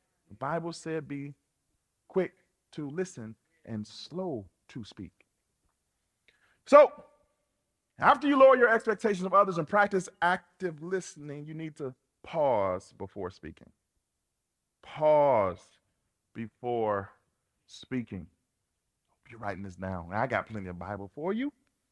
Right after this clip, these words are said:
But before responding to a conversation or situation, take a moment to pause and reflect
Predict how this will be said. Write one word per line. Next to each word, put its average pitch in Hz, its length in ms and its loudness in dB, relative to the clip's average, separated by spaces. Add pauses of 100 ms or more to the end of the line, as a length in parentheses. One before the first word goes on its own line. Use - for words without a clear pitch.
(500)
But 208 140 8
before 294 380 8
responding 254 520 6
to 233 160 4
a 220 80 6
conversation 226 800 2
or 196 100 -2
situation, 196 540 -4
take 220 180 -2
a 208 60 -2
moment 190 300 -2
to 143 80 -6
pause 190 440 2
and 131 100 -6
reflect 156 480 -6